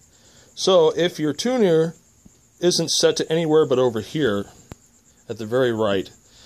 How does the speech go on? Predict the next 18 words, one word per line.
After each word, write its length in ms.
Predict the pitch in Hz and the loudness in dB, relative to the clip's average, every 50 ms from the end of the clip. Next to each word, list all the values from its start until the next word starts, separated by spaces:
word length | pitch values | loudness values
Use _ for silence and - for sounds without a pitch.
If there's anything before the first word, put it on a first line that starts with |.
| - _ _ | -20 _ _
there's 220 | 156 165 165 170 | 0 0 0 0
a 40 | 220 | -2
good 220 | 196 247 277 220 - | -2 -2 -2 -2 -2
probability 560 | - 214 190 170 147 131 120 120 117 110 110 | -2 -2 -2 0 0 0 0 0 0 0 0
that 200 | 104 110 104 90 | -2 -2 -2 -2
you 140 | 113 147 151 | -2 -2 0
will 160 | 151 151 147 | 2 2 0
break 460 | 117 117 117 127 147 190 220 208 - | -2 -4 0 2 2 2 2 0 0
off 320 | 147 123 101 92 95 - | 0 0 0 -2 -4 -6
the 80 | - 107 | -10 -10
tuning 320 | 104 - 147 147 120 107 | -6 -6 -4 -4 -4 -4
string 460 | - - - 117 110 104 101 104 98 - | -6 -6 -6 -6 -4 -4 -4 -4 -6 -6
when 160 | 113 113 120 | -6 -6 -6
you 100 | 120 113 | -6 -6
either 280 | 104 127 127 113 107 | -6 -6 -6 -6 -6
install 480 | - 120 123 117 - - 143 139 139 135 | -6 -6 -8 -8 -4 -2 2 2 2 2
or 120 | 127 117 | 2 0
remove 580 | 117 113 113 107 113 110 104 104 104 101 - | 0 -2 -2 -2 -2 -2 -2 -4 -6 -8 -10